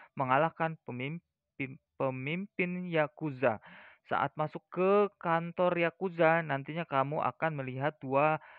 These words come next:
laki-laki mengenakan baju hitam. Lalu bunuh semua anggota yang ada di sana, sekaligus pemimpinnya. Kemudian kamu akan menemukan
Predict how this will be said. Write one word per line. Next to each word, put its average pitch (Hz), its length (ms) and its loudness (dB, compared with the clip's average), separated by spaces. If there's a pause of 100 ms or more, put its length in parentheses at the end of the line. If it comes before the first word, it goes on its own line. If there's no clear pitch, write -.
(100)
laki-laki 135 560 -2
mengenakan 147 480 -2
baju 151 240 -2
hitam. 156 400 2 (240)
Lalu 226 400 4
bunuh 220 240 -4
semua 214 320 4
anggota 214 400 2
yang 208 160 0
ada 196 240 4
di 180 80 -6
sana, 185 400 2 (160)
sekaligus 139 480 -4
pemimpinnya. 160 720 -4 (880)
Kemudian 220 480 4
kamu 208 320 4
akan 240 320 2
menemukan 240 560 0